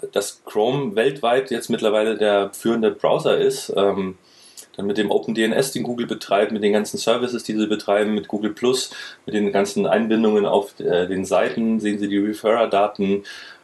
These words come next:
ähm, ja, mit DoubleClick, mit Analytics, mit AdSense, mit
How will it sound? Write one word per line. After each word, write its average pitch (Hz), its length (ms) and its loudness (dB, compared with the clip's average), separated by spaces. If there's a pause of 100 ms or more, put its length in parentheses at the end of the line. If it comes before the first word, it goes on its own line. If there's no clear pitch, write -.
(120)
ähm, 90 920 0
ja, 98 260 2
mit 101 220 -2
DoubleClick, 104 500 0
mit - 120 0
Analytics, 104 560 0
mit 107 160 -2
AdSense, 101 540 0
mit 101 280 -2